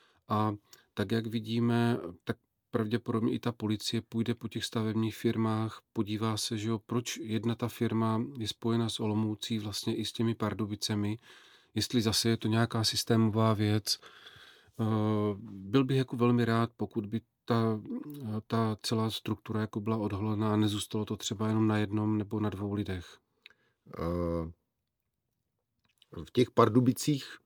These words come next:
Speaker 2: se to týká bývalého pana primátora, ale n-, není tam nikde takové to jméno toho kmotra, když bych použil, eh, slova Mirka Topolánka z kongresu O D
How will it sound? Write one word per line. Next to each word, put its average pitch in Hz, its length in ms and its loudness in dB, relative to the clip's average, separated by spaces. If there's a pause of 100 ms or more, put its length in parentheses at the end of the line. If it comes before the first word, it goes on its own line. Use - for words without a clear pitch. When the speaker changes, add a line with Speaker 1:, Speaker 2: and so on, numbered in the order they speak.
(220)
Speaker 2:
se 110 120 2
to 127 120 4
týká 127 340 6
bývalého 117 440 6
pana 139 240 4
primátora, 92 640 4 (240)
ale 104 140 6
n-, 113 380 2
není 120 320 4
tam 147 240 8
nikde 131 260 10
takové 131 360 6
to 139 140 6
jméno 123 300 6
toho 135 320 4 (240)
kmotra, 104 600 6
když 92 220 -2
bych 101 180 4
použil, 104 600 6
eh, 98 260 4
slova 104 320 4
Mirka 107 340 6
Topolánka 104 760 2
z 117 60 -8
kongresu 104 560 2
O 101 60 4
D 104 180 4